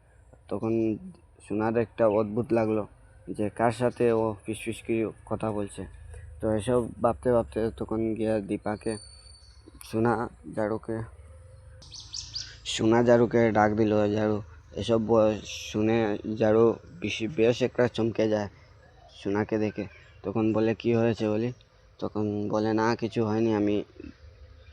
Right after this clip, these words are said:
বাড়িতে গিয়েছিলাম দীপার কাছে, দীপাকে বলে এসেছি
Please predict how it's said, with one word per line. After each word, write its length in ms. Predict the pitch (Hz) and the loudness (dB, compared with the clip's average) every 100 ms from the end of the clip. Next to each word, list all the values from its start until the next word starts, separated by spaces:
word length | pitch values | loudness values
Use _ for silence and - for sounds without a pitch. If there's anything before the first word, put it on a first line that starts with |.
| - - _ - | -20 -20 _ -10
বাড়িতে 600 | 107 101 107 120 120 127 | -6 0 6 6 6 2
গিয়েছিলাম 580 | 113 117 107 110 110 101 - - 95 | 2 2 2 0 0 -2 -10 -12 -8
দীপার 300 | 101 101 110 | -6 -2 -2
কাছে, 280 | 107 107 107 | -2 -4 -4
দীপাকে 360 | 101 101 104 117 | -4 -2 -2 0
বলে 280 | 110 113 123 | 2 4 4
এসেছি 300 | - 110 | 2 -6